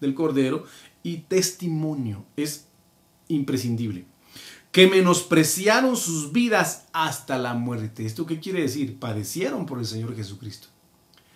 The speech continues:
Padecieron. Sin embargo, no les importó padecer por amor a Cristo. Entonces aquí es una situación bastante importante, porque el Señor claramente dice,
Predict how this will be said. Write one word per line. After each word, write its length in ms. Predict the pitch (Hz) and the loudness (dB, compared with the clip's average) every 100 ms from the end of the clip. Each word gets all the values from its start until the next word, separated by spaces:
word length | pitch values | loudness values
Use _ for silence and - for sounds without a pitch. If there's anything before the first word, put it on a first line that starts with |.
| _ _ | _ _
Padecieron. 680 | 123 113 107 151 247 247 113 - _ _ _ _ _ | -4 -2 -2 -2 -4 -4 -8 -10 _ _ _ _ _
Sin 260 | - 156 143 | -2 2 4
embargo, 360 | 131 143 196 | 4 2 0
no 200 | 190 160 | 0 2
les 200 | 165 190 | 2 2
importó 480 | 196 151 131 113 131 | -2 -4 -4 -6 -6
padecer 640 | 170 156 110 - 160 165 | -6 -6 -6 -4 -6 -6
por 240 | - 143 120 | -2 0 0
amor 480 | 110 110 117 180 202 | -2 -2 -2 -2 -6
a 120 | - | -8
Cristo. 440 | 113 104 - 110 - _ _ _ _ - - | -8 -8 -10 -18 -20 _ _ _ _ -20 -20
Entonces 280 | - 110 147 | -6 -2 0
aquí 260 | 202 180 196 | 0 2 2
es 160 | 202 | 2
una 180 | 233 240 | 0 0
situación 480 | 196 156 135 151 180 | -2 -2 -2 0 -2
bastante 380 | 185 160 156 160 | -4 -4 -2 -2
importante, 580 | 135 110 107 127 139 120 | -4 -8 -10 -8 -8 -8
porque 200 | 110 110 | -8 -6
el 60 | |
Señor 260 | 110 113 127 | -4 -4 -2
claramente 560 | 165 156 135 123 117 | -2 2 2 0 -2
dice, 340 | 110 131 - | -2 -4 -6